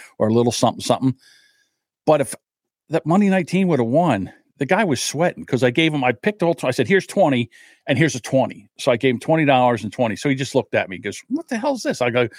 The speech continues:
"Well, you want me to play a pool? I'll play a pool." So it's nineteen. I was nineteen and oh, and everybody in the security office where I would sign in, they were following this. So when I showed up Monday morning for whatever I had to go there for, usually there was one elevator shut down there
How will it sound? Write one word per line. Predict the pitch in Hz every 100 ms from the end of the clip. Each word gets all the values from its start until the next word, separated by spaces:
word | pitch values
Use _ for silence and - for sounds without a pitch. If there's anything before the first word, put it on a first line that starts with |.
| - -
"Well, | 311
you | 311
want | 220
me | 240
to |
play | 233 247
a |
pool? | - 170 185
I'll |
play | - 180
a | 175
pool." | 262 269 - _ _ _ _ _ _ _ _ _ _ -
So | -
it's | 117
nineteen. | 131 127 - 175 175 110 113 - - - _
I | 123
was | 120 101 - _
nineteen | - 123 123 127
and | 113
oh, | 156 147
and | 117
everybody | 110 143 143 143 139 131
in | 120
the | 120
security | - - 170 175 123
office | 95 92 117
where | 113
I | 107
would | 101
sign | - 117 110
in, | 151 127 _ - _ _
they | 123 110 147
were | 143
following | 104 135 170 170 95
this. | 92 -
So | - 147
when | 131
I | 139
showed | 151 - - 151 131
up | 120
Monday | 120 131 139 113
morning | 123 143 127 104 98 _ _
for | 113
whatever | 104 107 104
I | 98
had | 107
to |
go | 87 95 107
there | 104
for, | - 90 90 - -
usually | - 117 123 113 98 - - - -
there | 110
was | 95
one | 113 123
elevator | 101 98 95 82
shut | - 98
down | - 90 87
there | 87 78